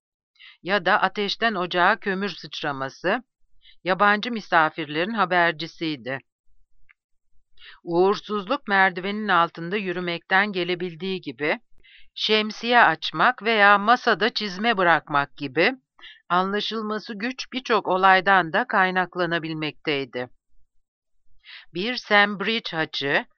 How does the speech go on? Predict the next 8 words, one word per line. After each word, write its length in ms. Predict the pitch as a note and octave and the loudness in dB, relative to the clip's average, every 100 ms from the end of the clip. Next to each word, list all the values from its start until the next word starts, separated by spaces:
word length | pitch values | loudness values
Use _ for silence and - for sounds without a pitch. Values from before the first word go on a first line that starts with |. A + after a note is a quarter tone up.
| - - _ | -20 -20 _
bir 340 | F3+ A3 F#3 | -4 0 2
at 140 | A3 - | 2 0
nalıyla 560 | A3+ F3 D#3+ D3 D3 | -2 0 -2 -4 -4
beraber 720 | D3 D3 C#3 C3+ C3+ F3 G3 | -2 0 2 2 2 2 2
birçok 360 | F#3+ - B3+ - | -4 -4 -4 -2
evi 240 | D#3+ E3 | -4 -6
kötülüklerden 960 | A3+ G3 F#3+ F3 - E3+ D3+ D3 F3+ A#3 | -4 -4 -4 -8 -2 2 2 4 2 2
korurdu. 680 | G#3 F3+ D#3 D3 A#2 B2 | 0 0 0 -2 -6 -10